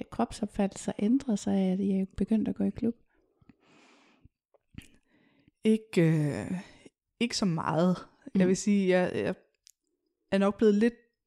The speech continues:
Speaker 2: mere ligeglad med nøgenhed.
Speaker 1: Mm.
Speaker 2: Øhm, kan jeg godt mærke, efter fitnesscentrene er åbnet igen,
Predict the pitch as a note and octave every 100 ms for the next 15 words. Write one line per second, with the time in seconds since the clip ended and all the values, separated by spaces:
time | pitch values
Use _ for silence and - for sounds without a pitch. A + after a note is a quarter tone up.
0 | - F3+ F3 F#3 F#3 F#3 G3 A3+ B3 -
1 | C#3+ D3+ - - - E3 D3 - D#3 D3+
2 | - - - A3 F#3 D#3 - - D#3+ D3+
3 | - - - - _ _ _ _ _ -
4 | - - _ _ _ _ _ _ _ -
5 | E3 E3+ E3+ D#3+ D#3+ D#3+ - D#3 A3 E3
6 | - D#3 D3+ D3+ D#3+ D#3+ D#3+ - D#3+